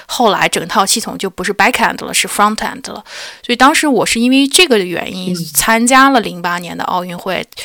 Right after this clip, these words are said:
Speaker 1: 就各种原因了，就是我负责的项目，我是说中文的，我是干这，这个，这个什么，这个高清的这套东西也很明白，什么种种原因加在了一起，所以我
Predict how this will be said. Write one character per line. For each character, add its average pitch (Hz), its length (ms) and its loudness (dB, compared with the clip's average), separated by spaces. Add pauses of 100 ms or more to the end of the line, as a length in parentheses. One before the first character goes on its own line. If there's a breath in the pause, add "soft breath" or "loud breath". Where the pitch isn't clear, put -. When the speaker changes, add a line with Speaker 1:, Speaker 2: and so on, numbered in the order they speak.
Speaker 1:
就 202 140 -4
各 320 120 4
种 233 160 4
原 - 200 -6
因 165 120 -8
了， - 160 -6
就 180 120 -12
是 175 180 -10 (320 loud breath)
我 180 140 -4
负 - 180 -4
责 208 100 2
的 190 120 0
项 277 360 6
目， 190 280 0
我 180 100 -2
是 - 100 -2
说 214 220 2
中 240 240 2
文 185 260 -4
的， 208 200 0
我 175 100 -4
是 - 160 -4
干 196 180 0
这， 208 160 0 (120)
这 208 120 -8
个， 185 160 -6 (320)
这 208 140 0
个 180 140 -4
什 - 120 -4
么， 196 140 -4 (340 loud breath)
这 196 140 -12
个 180 120 -10
高 214 200 4
清 240 200 4
的 226 120 4
这 226 120 0
套 226 180 0
东 226 200 4
西 254 140 2
也 214 80 4
很 208 160 -2
明 180 240 -12
白， 220 240 2
什 - 120 -6
么 180 200 -4 (180)
种 247 160 6
种 320 140 6
原 208 200 0
因 240 80 2
加 269 180 6
在 294 100 4
了 269 80 2
一 285 120 2
起， - 340 0
所 202 200 0
以 220 60 4
我 185 160 0